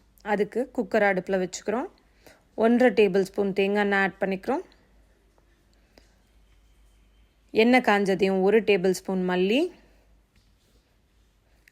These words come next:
அரை டீஸ்பூன் சீரகம், நாலஞ்சு பச்சை மிளகா,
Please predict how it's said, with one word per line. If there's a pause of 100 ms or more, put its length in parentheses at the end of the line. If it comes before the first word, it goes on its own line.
(120)
அரை
டீஸ்பூன்
சீரகம், (1800)
நாலஞ்சு
பச்சை
மிளகா,